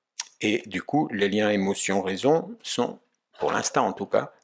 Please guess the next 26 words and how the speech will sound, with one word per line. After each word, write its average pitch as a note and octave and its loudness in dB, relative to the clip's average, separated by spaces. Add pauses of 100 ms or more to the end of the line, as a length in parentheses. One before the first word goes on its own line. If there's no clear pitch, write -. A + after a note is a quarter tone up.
différents A#2 2 (400)
de A2 -4
ce - -2
qui A#2 -2
se - -2
passe C3+ 2
dans A#2 2 (100)
l'homme, B2 2 (840)
tel A2+ 2
que - 0
les A2 0
neurosciences G2+ -2
en - -8
tout - -8
cas A2 0
nous G#2+ 0
décrivent G2 -4
ces - -2
liens. F#2 -4 (840)
L'émotion, C#3 4
en A#2+ 6
effet, C3+ 4
avec A2+ 2
sa - 2
dimension A#2 2
communicationnelle, A#2+ 0